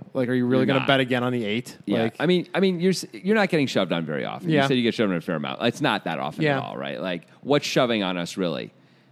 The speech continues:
Speaker 2: Queens plus?
Speaker 1: Right, okay.
Speaker 2: Ace king?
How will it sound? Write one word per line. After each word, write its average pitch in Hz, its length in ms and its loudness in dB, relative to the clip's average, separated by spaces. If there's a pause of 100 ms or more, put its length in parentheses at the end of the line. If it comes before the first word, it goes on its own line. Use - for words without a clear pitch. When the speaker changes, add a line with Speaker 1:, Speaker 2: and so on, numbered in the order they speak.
(160)
Speaker 2:
Queens 117 380 0
plus? 147 680 -2
Speaker 1:
Right, 104 320 -2 (140)
okay. 107 240 -6
Speaker 2:
Ace 120 180 -2
king? 175 420 -2